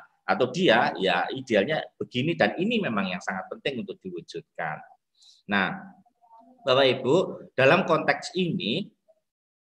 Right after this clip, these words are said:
maka <clears throat> kalau kita kembali ke gambar ini, Bapak Ibu, maka kalau di awal itu moral disengagement ini sudah terminimalisir, kemudian penalaran moralnya itu menjadi sehat, itu ya, Bapak Ibu.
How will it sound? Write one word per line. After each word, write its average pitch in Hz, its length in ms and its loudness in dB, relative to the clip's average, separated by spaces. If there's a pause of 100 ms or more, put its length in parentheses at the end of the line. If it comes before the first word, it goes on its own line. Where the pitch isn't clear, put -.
(280)
maka 135 480 2 (400)
<clears throat> - 440 -8
kalau 117 120 -4
kita 165 240 -2
kembali 104 480 2
ke 92 120 4 (200)
gambar 98 400 2
ini, 85 240 -6
Bapak 87 240 0
Ibu, 98 140 -6 (420)
maka 110 240 -2
kalau 180 320 6
di 131 80 0
awal 113 560 6
itu 110 240 -2
moral 151 480 4
disengagement 131 880 -2
ini 127 400 -4
sudah - 400 0
terminimalisir, 120 1400 0 (240)
kemudian 113 800 0
penalaran 113 720 4
moralnya 110 480 4
itu 113 240 -2
menjadi 98 640 -2 (240)
sehat, 117 800 4
itu 98 160 -2
ya, 98 160 2
Bapak 92 320 -4
Ibu. 113 120 0